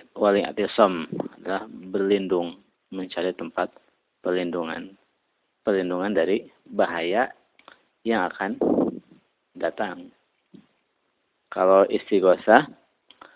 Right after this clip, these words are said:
meminta pertolongan dari bahaya yang sedang terjadi. Orang tenggelam, minta tolong, namanya istighosah. Kalau orang di sana ada takut, di depan ada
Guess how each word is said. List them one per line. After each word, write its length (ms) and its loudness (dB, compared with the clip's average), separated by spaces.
meminta 480 4
pertolongan 800 4
dari 240 6
bahaya 640 0
yang 400 2
sedang 400 -2
terjadi. 640 -2
Orang 320 -4
tenggelam, 560 4
minta 240 -2
tolong, 320 4
namanya 240 -8
istighosah. 640 -12
Kalau 80 -8
orang 320 2
di 80 -8
sana 240 2
ada 160 0
takut, 320 6
di 80 0
depan 240 4
ada 320 2